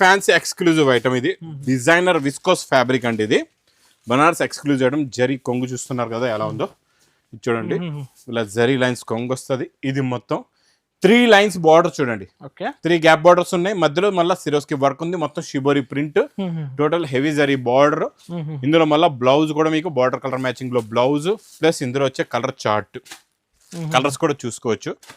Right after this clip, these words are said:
Speaker 1: బాగున్నాయి. ఇందులో మన దగ్గర క్రీమిష్ కలర్ లో వచ్చింది ముందు, స్టాక్ అది అయిపోయింది. ఇప్పుడు కలర్ చార్ట్ లో కొత్తగా వచ్చింది అనమాట. ఇది actually ప్రైస్ కూడా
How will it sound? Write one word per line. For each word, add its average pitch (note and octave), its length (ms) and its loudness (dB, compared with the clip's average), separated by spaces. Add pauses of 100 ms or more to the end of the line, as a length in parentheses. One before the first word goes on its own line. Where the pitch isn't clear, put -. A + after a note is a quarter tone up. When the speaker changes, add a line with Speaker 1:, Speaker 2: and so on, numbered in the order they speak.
(300)
Speaker 1:
బాగున్నాయి. A2+ 420 0 (160)
ఇందులో E3+ 280 4
మన F3+ 180 0
దగ్గర F3 180 2 (300)
క్రీమిష్ G3+ 360 2
కలర్ F#3+ 260 4
లో E3 100 2
వచ్చింది C3+ 300 -4
ముందు, B2+ 240 -4
స్టాక్ B2 260 2
అది A#2 100 -4
అయిపోయింది. C#3+ 260 -4
ఇప్పుడు G3+ 220 -4
కలర్ F3 260 4
చార్ట్ F3+ 200 4
లో G3+ 40 -2 (100)
కొత్తగా C3+ 320 0
వచ్చింది G#2+ 260 -8
అనమాట. G2+ 260 -6 (680)
ఇది E3 180 6
actually A#3+ 400 4
ప్రైస్ G3 320 4
కూడా G#3+ 120 2